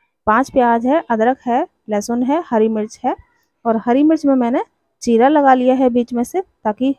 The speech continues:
तेल में डालने से हरी मिर्च फटे ना। तो ये पहले प्याज को हम भून लेते हैं तेल में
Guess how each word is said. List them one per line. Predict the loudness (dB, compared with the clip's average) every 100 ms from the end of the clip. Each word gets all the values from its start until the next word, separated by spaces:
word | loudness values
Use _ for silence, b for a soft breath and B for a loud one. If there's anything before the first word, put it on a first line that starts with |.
| _
तेल | 0 2
में | 2
डालने | 0 -2 -2
से | -2
हरी | -2
मिर्च | -2 -4 -4
फटे | -6 -4 -4
ना। | -6 -8 _ _ _ _ -2
तो |
ये | -2
पहले | 0 -2 0
प्याज | -2 _ -2 -2 -2
को | -2 0
हम | 2
भून | 2 2
लेते | 0 0
हैं | -2 0
तेल | -2
में | 0